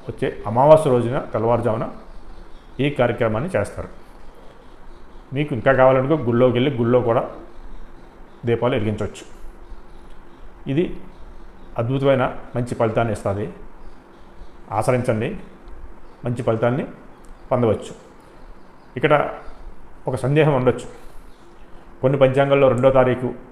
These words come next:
పొలి స్వర్గం అని చెప్పేసి రాసినారు, కొన్ని పంచాంగాల్లో మూడో తారీఖు అని రాశారు. కానీ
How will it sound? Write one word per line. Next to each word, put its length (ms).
పొలి 180
స్వర్గం 260
అని 120
చెప్పేసి 380
రాసినారు, 380
కొన్ని 260
పంచాంగాల్లో 460
మూడో 160
తారీఖు 240
అని 120
రాశారు. 260
కానీ 180